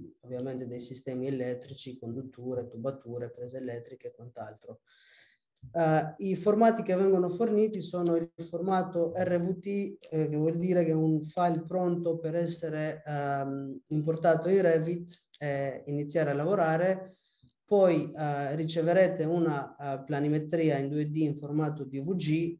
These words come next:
e ovviamente il, eh, soffitto riflesso sempre in D V G. Come livello di dettaglio, eh, il file architettonico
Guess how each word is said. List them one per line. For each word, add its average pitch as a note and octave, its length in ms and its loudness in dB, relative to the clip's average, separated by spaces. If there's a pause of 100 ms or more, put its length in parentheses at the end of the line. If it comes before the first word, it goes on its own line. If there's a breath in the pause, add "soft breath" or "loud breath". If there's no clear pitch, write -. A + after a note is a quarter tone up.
e C#3+ 420 -2
ovviamente C#3+ 760 0
il, C3+ 260 -4
eh, C3+ 360 -2
soffitto D3+ 520 -4
riflesso D3 460 -4
sempre C3+ 400 -8
in B2 120 -8
D B2+ 120 -10
V B2+ 100 -8
G. B2 300 -12 (880)
Come F#3+ 280 6
livello G3 400 6
di F#3 120 2
dettaglio, F3+ 880 2
eh, D3+ 320 -4
il D#3+ 160 -2
file E3 500 0
architettonico D#3 1300 -2